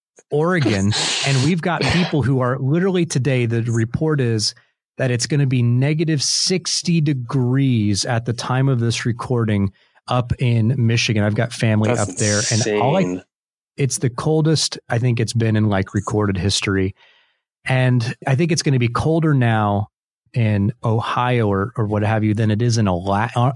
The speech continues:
Speaker 1: Antarctica. So with that in mind, there are probably some folks listening, you're in that zone that are, like, in their house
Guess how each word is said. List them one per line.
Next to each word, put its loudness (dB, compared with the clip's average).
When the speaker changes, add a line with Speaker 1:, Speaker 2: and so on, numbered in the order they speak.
Speaker 1:
Antarctica. 0
So 0
with 2
that 0
in 2
mind, 0
there 0
are 0
probably 0
some 0
folks -2
listening, 0
you're 0
in 2
that -2
zone 0
that -2
are, -2
like, -4
in 2
their 2
house -2